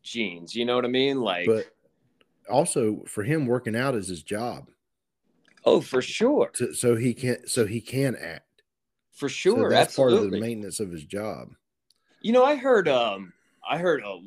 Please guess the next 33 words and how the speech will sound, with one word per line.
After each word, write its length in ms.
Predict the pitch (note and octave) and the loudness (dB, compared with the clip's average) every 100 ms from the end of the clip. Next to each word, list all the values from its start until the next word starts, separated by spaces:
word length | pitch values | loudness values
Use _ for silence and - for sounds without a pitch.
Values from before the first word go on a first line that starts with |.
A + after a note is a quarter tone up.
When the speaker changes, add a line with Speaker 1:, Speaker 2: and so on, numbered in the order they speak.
| G2 _ _ | -20 _ _
Speaker 1:
uh, 220 | B2 A2+ G2+ | -8 -4 -2
Jason 400 | D#3 F#3 G3+ D#3 | 4 4 2 -2
Momoa, 520 | A#2+ B2+ C#3+ C3+ G2 | -2 2 4 4 2
actually. 520 | F#2+ G#2 - G#2+ F#2+ | -2 -4 -6 -8 -4
I 100 | G#2 | -2
heard 240 | C#3+ D#3 C#3+ | 0 0 0
him 180 | D3 D3+ | -2 -2
in 80 | |
an 140 | C3 A2+ | -4 -4
interview 440 | A2 A2 G#2 A2+ | -4 -4 -4 -4
one 200 | A2+ G#2+ | -4 -6
time. 300 | G#2 A2+ G#2+ | -8 -6 -8
He 120 | B2 | -8
said, 240 | D#3+ C#3 A#2+ | -6 -2 0
"I 100 | C3+ | 2
won't 260 | D#3+ C3 - | 2 -2 -6
touch 320 | - C#3+ - | -4 -4 -4
a 60 | |
weight 300 | A#2 G#2+ G2+ | -8 -6 -6
unless 280 | G2+ G2+ F#2+ | -6 -12 -14
they're 140 | G2 E2+ | -14 -16
paying 400 | - F#2+ D#2+ D2+ | -10 -10 -10 -16
me." 140 | C2 _ _ _ _ _ _ _ _ | -20 _ _ _ _ _ _ _ _
Speaker 2:
Really? 460 | - F#2 A2 - _ _ _ _ - | -10 -6 -6 -6 _ _ _ _ -4
Speaker 1:
Yeah, 340 | G#2+ D3 C#3+ | 2 2 2
he 160 | - A2+ | -2 -12
said 280 | A#2+ C#3 A#2 | -6 -4 -2
he 160 | C#3 | -4
won't 380 | F3+ D3 B2+ A#2 | -2 -2 -4 -6
throw 280 | - C#3 C#3 | -4 0 2
a 80 | B2+ | 2
weight 280 | B2 C#3 C3+ | 2 2 2
around 560 | C#3 C3+ C3+ C3+ C3+ | 0 0 0 -2 -4